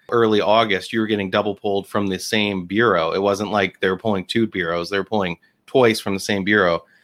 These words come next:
And people had to reach out to get that, uh, removed. They weren't proactively doing it. They didn't even know what was going on. So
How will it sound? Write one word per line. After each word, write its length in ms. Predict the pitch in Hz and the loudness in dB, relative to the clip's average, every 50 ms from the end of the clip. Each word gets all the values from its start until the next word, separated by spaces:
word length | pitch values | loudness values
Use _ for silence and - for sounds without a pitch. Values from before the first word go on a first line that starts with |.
| _ _ _ _ - | _ _ _ _ -2
And 220 | 113 110 104 107 | 0 0 0 2
people 200 | 123 135 120 120 | 0 0 2 4
had 100 | 113 110 | 2 4
to 80 | 110 107 | 2 2
reach 240 | 110 110 107 - - | 2 2 2 2 2
out 160 | 117 113 110 | 2 2 0
to 60 | 110 104 | 0 -2
get 160 | 107 - - | -2 0 2
that, 300 | 107 107 110 113 - - - 104 | 2 2 2 2 0 -2 -4 -2
uh, 180 | 104 98 92 95 | 0 0 0 0
removed. 520 | 101 101 101 104 107 104 101 101 98 - | -2 -2 -2 -2 0 0 -2 -2 -4 -4
They 80 | 104 101 | -4 -4
weren't 220 | 104 101 101 - | -2 -4 -4 -4
proactively 640 | - 113 107 104 104 104 - - 101 95 101 98 95 | -2 0 2 2 2 2 0 -4 -8 -4 -4 -4 -2
doing 260 | 92 101 101 101 101 101 | -2 -2 -2 -2 -2 -2
it. 200 | 101 98 92 - | -2 -2 -2 -4
They 80 | 98 98 | -4 -4
didn't 160 | 104 104 104 | -2 -2 -4
even 180 | 101 95 95 | -4 -4 -4
know 140 | 95 95 98 | -4 -2 -2
what 60 | 98 | -2
was 100 | 98 98 | -4 -4
going 240 | - 95 95 95 92 | -6 -6 -6 -4 -4
on. 340 | 90 90 92 92 90 92 95 | -2 -2 -2 -2 -2 -4 -8
So 440 | - - 98 92 92 90 85 - | -4 -2 0 2 2 2 2 -2